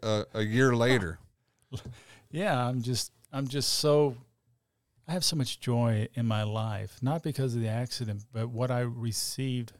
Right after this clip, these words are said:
Speaker 2: afterwards. Just seeing the healing that God has. It's so real and what he's done for me. You know, I mean, I don't remember, uh, going to the hospital or anything like that. I, I can tell you my, what my wife said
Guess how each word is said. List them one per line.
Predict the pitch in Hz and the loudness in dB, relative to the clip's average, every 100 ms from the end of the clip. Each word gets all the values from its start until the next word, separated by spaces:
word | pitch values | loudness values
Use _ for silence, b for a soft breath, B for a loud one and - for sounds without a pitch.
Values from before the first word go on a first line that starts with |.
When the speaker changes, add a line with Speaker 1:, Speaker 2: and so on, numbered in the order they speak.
| _ _ - | _ _ -12
Speaker 2:
afterwards. | 139 - 113 101 101 110 - - _ _ _ _ _ - | -12 -8 -6 -6 -8 -12 -16 -18 _ _ _ _ _ -6
Just | 127 | -4
seeing | - 170 160 | -2 0 0
the | 117 | -2
healing | 90 123 135 113 104 | -2 -2 -2 -2 -4
that | 101 | -6
God | 101 98 98 | -8 -6 -6
has. | 98 95 95 - - _ _ _ _ | -8 -10 -12 -16 -20 _ _ _ _
It's | 143 - | -4 -2
so | - - 196 | 0 0 0
real | 143 117 143 190 104 98 _ _ _ _ _ _ _ _ - | 0 2 2 2 -2 -4 _ _ _ _ _ _ _ _ -4
and | 120 | 0
what | 123 | 0
he's | 117 | 0
done | 113 123 | 0 -2
for | 117 123 | -2 -2
me. | 117 113 107 - _ _ _ - | 0 -2 -4 -10 _ _ _ -6
You | 135 | -2
know, | 127 127 - - | 0 -2 -6 -8
I | 139 | -4
mean, | 131 - | -4 -4
I | 151 | 0
don't | 175 185 | 2 2
remember, | 135 131 135 143 135 123 95 - _ - 113 | 2 2 2 2 2 0 -4 -16 _ -10 -6
uh, | 104 | -6
going | 98 123 127 | -2 -2 -2
to | 120 | -2
the | 113 | -2
hospital | 113 120 - 127 | -2 -4 -6 -4
or | 120 | -4
anything | - 120 | -4 -6
like | 117 | -6
that. | 127 123 | -4 -4
I, | 117 117 107 - | -4 -4 -6 -6
I | |
can | 120 110 | -4 -4
tell | 127 | -6
you | 135 | -6
my, | 127 | -6
what | 117 - 127 | -8 -8 -10
my | 120 | -6
wife | 120 117 110 | -4 -4 -4
said | - 101 101 | -6 -6 -8